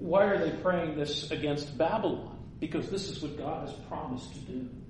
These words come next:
God's vengeance would come upon his enemies. There's only one kingdom that remains. All the cities of man will fall.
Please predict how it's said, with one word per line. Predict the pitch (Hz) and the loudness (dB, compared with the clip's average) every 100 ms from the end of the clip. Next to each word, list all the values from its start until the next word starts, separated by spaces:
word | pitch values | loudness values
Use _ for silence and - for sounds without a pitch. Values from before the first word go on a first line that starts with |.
| - - - - - - - - - - - | -14 -14 -14 -14 -14 -12 -12 -12 -12 -12 -2
God's | 165 190 - | 4 6 6
vengeance | 180 233 247 220 175 - | 8 12 12 10 0 -2
would | 175 - | -4 -2
come | 226 240 190 | 4 4 4
upon | - 180 196 196 180 | 2 4 6 6 2
his | 196 202 - | 2 2 0
enemies. | 185 240 240 156 120 | 0 2 2 2 0
There's | 175 180 | 2 4
only | 196 190 | 4 2
one | 180 196 247 240 | 8 10 12 10
kingdom | - - 302 277 - 302 | 8 6 8 8 6 4
that | 262 254 | 2 2
remains. | 190 185 202 95 139 - - - - - - - - - - - - - - - | 2 4 4 6 4 2 -4 -6 -8 -10 -12 -12 -12 -12 -14 -14 -14 -14 -14 2
All | 147 175 170 | 6 6 4
the | 127 | 0
cities | 139 123 113 | -2 -2 -2
of | 113 - | -4 -6
man | 107 117 127 135 - - - | -6 -4 -4 -6 -10 -12 -6
will | 143 - | -4 -2
fall. | - 302 294 - - | -4 -4 -6 -8 -10